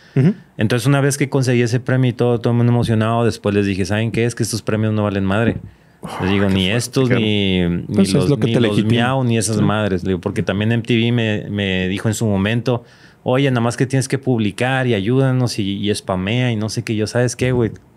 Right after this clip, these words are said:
Speaker 2: Digo, "Tu premio no me va a dar ni más reconocimiento ni menos del que me merezco". Le digo, "Porque el reconocimiento me lo da la gente que ya me sigue.
Speaker 1: Qué
Speaker 2: No tu
Speaker 1: chingón es.
Speaker 2: premio, güey".
Speaker 1: Qué chingón es.
Speaker 3: Es, es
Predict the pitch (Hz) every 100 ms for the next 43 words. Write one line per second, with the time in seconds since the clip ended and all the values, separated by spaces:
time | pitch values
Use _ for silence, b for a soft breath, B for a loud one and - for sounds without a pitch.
0 | - - - 101 101 95 101 - 113 127
1 | 123 120 120 120 120 123 117 117 117 143
2 | 143 147 127 113 107 104 131 117 104 113
3 | 117 107 104 90 82 87 - - _ _
4 | b b b b _ - 92 101 87 95
5 | 95 95 101 95 101 92 90 127 110 95
6 | 98 - 147 175 131 113 101 - 95 80
7 | 78 _ - - - - 113 127 117 127
8 | 151 233 147 76 - - 120 - 123 120
9 | 107 - 131 117